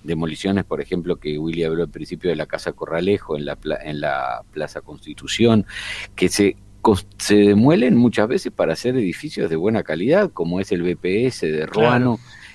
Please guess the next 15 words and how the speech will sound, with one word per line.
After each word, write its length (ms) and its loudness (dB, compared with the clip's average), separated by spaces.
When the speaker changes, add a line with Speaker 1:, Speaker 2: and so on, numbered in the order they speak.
Speaker 1:
en 160 0
los 160 -4
años 280 0
treinta, 580 0
o 100 0
lo 140 -2
que 200 -2
es 140 -2
el 100 -2
Radio 400 0
City 500 -4
también, 600 -2
eh, 520 0
que 100 -2
hablábamos, 640 0